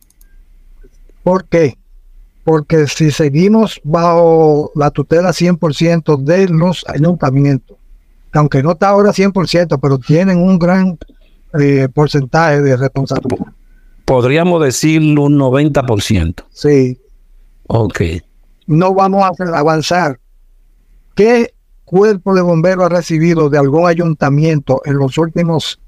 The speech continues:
Speaker 1: diez años? Un camión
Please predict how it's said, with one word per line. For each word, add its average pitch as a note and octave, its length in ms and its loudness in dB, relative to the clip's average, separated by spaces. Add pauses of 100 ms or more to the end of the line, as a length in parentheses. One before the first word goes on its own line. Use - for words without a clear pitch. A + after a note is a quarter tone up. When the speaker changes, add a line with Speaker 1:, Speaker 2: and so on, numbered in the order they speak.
(1700)
Speaker 1:
diez D3 360 0
años? B2 360 -4 (600)
Un E3 160 0
camión C3+ 560 -2